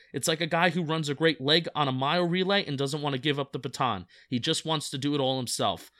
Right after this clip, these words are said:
Jones fired back that deal, that the deal didn't threaten the overall revenue sharing nature of the league, a legendary facet that still helps small market franchises like Green Bay stay in business. But Mara wasn't buying it.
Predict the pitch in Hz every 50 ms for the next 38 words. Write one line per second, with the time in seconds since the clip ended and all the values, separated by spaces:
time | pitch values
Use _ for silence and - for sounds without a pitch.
0 | - 143 _ _ _ - - 110 143 160 175 170 - - 165 165 160 139 131 -
1 | 151 156 160 - - 156 131 - 117 117 143 180 202 202 196 185 - - - _
2 | - 160 143 - 127 120 190 185 151 120 - 190 247 294 247 - - - 160 151
3 | 147 147 135 147 151 160 147 135 147 147 139 131 135 147 156 135 147 139 131 123
4 | - - - 185 196 196 185 175 170 180 190 180 - 190 175 - 165 160 135 160
5 | 147 143 143 127 113 95 - _ _ - _ _ - 123 131 143 160 151 165 156
6 | 170 175 165 151 - - 165 151 151 156 - - 139 - _ - _ _ - 139
7 | 131 - - - - 214 196 170 156 185 185 - - - - 170 170 170 165 156
8 | 165 160 160 156 139 - - 190 196 180 - 214 202 190 - 165 143 139 123 -
9 | 143 143 135 123 120 160 180 190 170 - - 170 151 151 143 127 - 139 117 -
10 | - 76 - - - - - - - - 143 131 139 139 156 170 180 180 160 170
11 | 160 147 165 135 - 147 135 123 113 92 87 - _